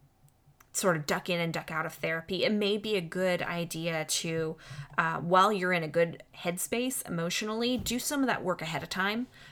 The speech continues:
Um, find out which organizations maybe have a sliding scale option, or maybe know who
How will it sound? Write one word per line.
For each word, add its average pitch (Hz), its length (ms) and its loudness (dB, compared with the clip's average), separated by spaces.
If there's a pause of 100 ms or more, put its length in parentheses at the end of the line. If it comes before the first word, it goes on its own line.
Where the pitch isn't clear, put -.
(180)
Um, 156 220 0
find 185 800 4
out 170 600 0
which 175 380 0
organizations 165 680 -4
maybe 165 200 -2
have 160 140 -6
a - 40 -10
sliding - 420 -4
scale 254 440 0
option, 202 640 -2 (400)
or 165 300 2
maybe 175 380 -2
know 175 340 4
who 175 280 -4